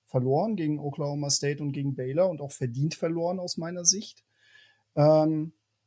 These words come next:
und das lag auch schlichtweg daran, dass, ähm, im Programm ziemlich viel Unruhe herrschte. Es lag unter anderem auch daran, dass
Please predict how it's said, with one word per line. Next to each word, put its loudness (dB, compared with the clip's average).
und 6
das 6
lag 4
auch -2
schlichtweg -4
daran, 0
dass, 2
ähm, -4
im 6
Programm 0
ziemlich -2
viel -6
Unruhe -2
herrschte. -10
Es 2
lag 6
unter -2
anderem -2
auch -6
daran, 0
dass 2